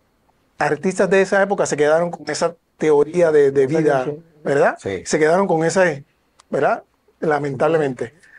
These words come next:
Speaker 1: Los, la música urbana, a pesar de que hicieron fusiones, también, eh, a-, al principio había una inversión. No era que yo hacía un featuring contigo por hacerlo.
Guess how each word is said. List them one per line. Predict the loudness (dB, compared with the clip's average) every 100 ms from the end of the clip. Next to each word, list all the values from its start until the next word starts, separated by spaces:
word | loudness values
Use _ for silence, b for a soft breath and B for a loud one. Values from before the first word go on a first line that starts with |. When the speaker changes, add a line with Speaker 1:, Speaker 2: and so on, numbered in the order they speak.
| b
Speaker 1:
Los, | 0 2 2 -2 -2
la | 0
música | 0 -2 -2 -2
urbana, | 0 2 2 -2 -6 -14 _ _ _ _ _ _
a | -8 -6
pesar | -2 0
de | 0
que |
hicieron | 0 -2 -2
fusiones, | -6 -2 0 2 0 -6 -12 -18 _ _ _ _ _ _ -4
también, | -2 2 0 -2 -10 _ _ _ _ _ _ _
eh, | 2 4
a-, | 4 2 2
al | 2 0
principio | 0 -4 -2 2 2 0 _ _ _ -4
había | 0 2
una | 2
inversión. | 2 2 2 -2 -2 -6 _ _ _
No | 0
era | 2
que | 4
yo | 4
hacía | 4
un | 2
featuring | 2 2 2
contigo | 0 2 0 4
por | 2
hacerlo. | 2 0 0 -6